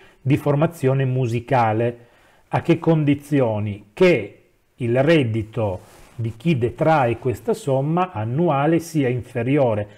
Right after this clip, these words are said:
a trentaseimila euro. E quant'è la cifra che si può scaricare? C'è un limite annuo di mille euro, con l'aliquota del diciannove per cento, per capirci, come le spese mediche.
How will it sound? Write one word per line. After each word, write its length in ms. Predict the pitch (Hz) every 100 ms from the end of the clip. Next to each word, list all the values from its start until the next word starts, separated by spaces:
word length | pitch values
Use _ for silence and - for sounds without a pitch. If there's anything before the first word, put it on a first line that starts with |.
| - _
a 140 | -
trentaseimila 1200 | - 139 139 117 139 - 120 120 120 117 107 95
euro. 500 | 92 98 101 101 - _ _ -
E 60 |
quant'è 400 | - 196 170 190
la 160 | 170 120
cifra 340 | - 165 139
che 120 | 117 113
si 160 | 131
può 200 | - 135
scaricare? 840 | 117 - 165 240 - 107 95 131 143 - -
C'è 160 | - 190
un 180 | 220 196
limite 680 | 160 165 170 196 190 190
annuo 640 | - 131 120 127 156 190 190 - _
di 220 | 151 233
mille 760 | 147 156 147 147 147 143 - -
euro, 720 | 120 113 113 117 117 117 - _ _ _ _ _
con 180 | - 165
l'aliquota 420 | 202 147 202 202
del 180 | 156 123
diciannove 580 | 117 135 175 135 131 139
per 180 | 101 95
cento, 420 | 151 135 107 101
per 160 | 131
capirci, 600 | 131 180 127 120 - 143 - - _
come 280 | 135 131 127
le 100 | -
spese 400 | - 123 113 117
mediche. 560 | 107 101 101 - 110